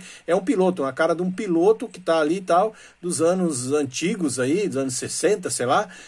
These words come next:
que tá pilotando aí uma, uma, talvez é até essa própria caminhoneta de race aí, bem legal, ela ficou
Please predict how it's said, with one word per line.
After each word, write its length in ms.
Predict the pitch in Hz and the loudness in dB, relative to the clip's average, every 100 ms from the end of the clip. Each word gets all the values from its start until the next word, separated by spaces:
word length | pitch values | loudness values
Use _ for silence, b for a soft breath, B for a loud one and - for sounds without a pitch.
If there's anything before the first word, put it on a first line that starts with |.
| B - | B -12
que 160 | 208 | -8
tá 340 | 185 190 196 185 156 _ | 2 4 4 0 -6 _
pilotando 640 | 196 202 180 - 170 180 165 | -4 0 0 0 0 2 2
aí 180 | 139 170 | 2 0
uma, 320 | 151 127 123 | -2 -4 -6
uma, 220 | 131 135 | -8 -6
talvez 580 | 170 156 135 165 180 - B - | -2 0 2 2 0 -4 B -4
é 80 | 165 | -2
até 260 | - 151 | 0 2
essa 280 | 175 160 170 | 2 4 0
própria 340 | - 165 185 | 2 2 2
caminhoneta 580 | 185 165 165 160 160 180 | 0 0 0 -2 -2 -2
de 120 | 185 151 | -4 -2
race 420 | 131 160 170 160 | 0 0 -2 -2
aí, 160 | 131 | -2
bem 240 | 123 127 202 | -2 -4 -4
legal, 320 | 208 127 151 | -4 -2 -2
ela 100 | 135 | -2
ficou 400 | 120 180 196 160 | -6 -4 -4 -4